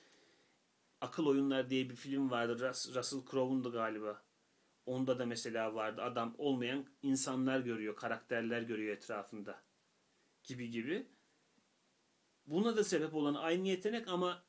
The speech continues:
iyi de kullanıldı mı da marifetullahımızı arttıran bir yetenek. Hezeyancı aklını,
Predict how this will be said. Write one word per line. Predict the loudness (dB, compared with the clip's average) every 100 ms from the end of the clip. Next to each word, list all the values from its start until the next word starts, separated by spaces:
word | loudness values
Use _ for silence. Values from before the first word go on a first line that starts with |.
| _
iyi | -2 0 0
de | -2
kullanıldı | 0 0 2 2 2
mı | 2 0
da | 0
marifetullahımızı | 2 2 0 -4 -4 -2 0 0 0 0
arttıran | -2 -2 2 2 2
bir | 0
yetenek. | 0 0 0 0 -4 -20 -20 -20 _
Hezeyancı | 4 6 10 8 8 6 4
aklını, | 4 2 2 2 2 0